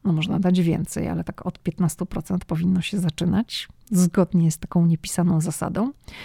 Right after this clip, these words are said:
To już niektóre restauracje już na rachunku drukują, ile to jest w każdym z tych wariantów. Czyli jeżeli masz rachunek, załóżmy, na pięćdziesiąt dolarów,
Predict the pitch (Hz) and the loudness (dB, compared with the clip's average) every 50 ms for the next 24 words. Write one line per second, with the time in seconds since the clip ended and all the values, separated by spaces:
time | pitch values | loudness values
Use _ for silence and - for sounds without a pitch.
0 | - - - - - - - - - - - - - 226 240 254 - 220 208 202 | -16 -14 -14 -14 -14 -16 -16 -16 -18 -20 -12 -4 -2 -2 -2 -2 0 0 0 0
1 | - - - 240 233 226 220 208 - - - 185 185 - - 185 156 151 147 - | 0 0 0 0 2 2 2 0 -2 -2 0 0 0 0 0 0 0 0 -2 -2
2 | - 214 220 - - 233 226 247 233 - - 180 160 151 - - 220 214 202 185 | -2 -4 -2 0 0 0 0 0 -2 0 0 0 0 0 0 -2 -2 0 0 -2
3 | - - - - 160 151 151 175 208 233 233 - _ - 214 226 233 208 - - | -2 -4 -4 0 2 2 4 4 2 0 0 -2 _ 2 2 4 4 2 2 2
4 | 165 160 160 180 208 226 - - - - - - - 170 160 160 - 190 196 - | 0 2 2 2 0 -2 -4 -8 -16 -18 -12 -6 -4 -2 -2 0 0 -2 -2 -2
5 | - 175 180 185 208 226 240 208 - 165 156 - - - - - - - 214 190 | -2 -2 0 2 2 4 4 4 4 2 0 -4 -10 -12 -12 -10 -8 -6 -2 -2
6 | 202 220 175 170 180 170 165 170 160 165 160 - - 165 156 - - 165 160 165 | 0 0 2 2 2 2 2 2 2 2 0 0 -2 -2 -2 0 2 2 2 2
7 | - 165 165 165 - - 185 175 - - - - 170 170 160 - 170 156 151 190 | 0 -2 -2 -4 -2 -2 -2 0 0 -2 -2 0 0 0 0 0 0 -2 0 0
8 | 170 156 156 - - - 214 285 311 - - | 0 0 0 0 0 0 -2 -2 -2 -6 -12